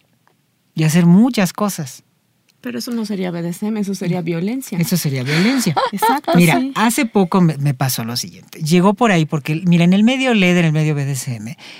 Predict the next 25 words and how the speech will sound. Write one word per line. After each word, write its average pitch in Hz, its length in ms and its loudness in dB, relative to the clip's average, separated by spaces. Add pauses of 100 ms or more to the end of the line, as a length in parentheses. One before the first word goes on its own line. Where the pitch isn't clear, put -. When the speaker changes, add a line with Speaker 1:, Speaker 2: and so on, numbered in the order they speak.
(120)
Speaker 1:
en 175 120 0
el, 190 180 2
entre 185 280 4
los 190 160 2
LEDER 220 240 2
hay 196 140 2
una, 180 220 2 (260)
un 185 160 4
grupo 190 260 2
muy 190 220 6
grande 175 360 4
que 151 100 -6
son 151 200 -4
los 156 180 -2
fa-, 143 220 -4
el 147 200 -2
B 160 120 2
D 180 80 2
S 160 160 -2
M 156 140 0
entre 127 220 -6
hombres, 113 440 -12
solo 175 300 -2
entre 143 220 -6
hombres. 110 320 -18